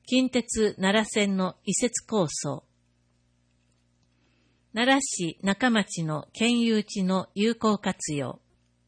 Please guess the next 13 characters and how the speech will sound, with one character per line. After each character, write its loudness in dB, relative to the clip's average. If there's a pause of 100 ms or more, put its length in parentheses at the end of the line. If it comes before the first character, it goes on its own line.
(1900)
野 0
生 2
鳥 2
獣 0
に -2
よ 0
る -4 (240)
農 2
作 0
物 -2
の -6
被 -2
害。 -4